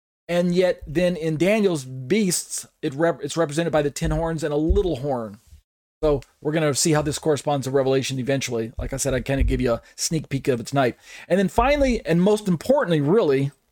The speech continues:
if we honestly, um, consider it, the most important kingdom in the Daniel two vision and the Daniel seven vision, and the most important kingdom in the book of Revelation as well, is the final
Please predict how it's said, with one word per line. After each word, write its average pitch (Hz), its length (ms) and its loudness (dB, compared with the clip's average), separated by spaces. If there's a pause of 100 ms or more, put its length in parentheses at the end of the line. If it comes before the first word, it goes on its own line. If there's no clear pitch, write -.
(160)
if 139 100 -4
we 147 280 2
honestly, 143 580 2 (120)
um, 120 520 0 (140)
consider 143 380 2
it, 131 140 0 (1080)
the 175 60 2
most 214 180 2
important 233 380 2
kingdom 165 500 2 (520)
in 165 380 2
the 147 180 2
Daniel 175 340 2
two 196 220 0
vision 170 480 2 (180)
and 139 120 0
the 131 40 0
Daniel 165 400 2
seven 156 400 0
vision, 139 420 2 (240)
and 147 80 -2
the 160 60 4
most 180 220 4
important 151 340 0
kingdom 165 280 2
in 147 100 0
the 143 80 2
book 135 180 0
of 139 60 -8
Revelation 143 400 2
as 127 140 0
well, 131 440 2 (540)
is 165 240 2
the 180 140 4
final 208 880 2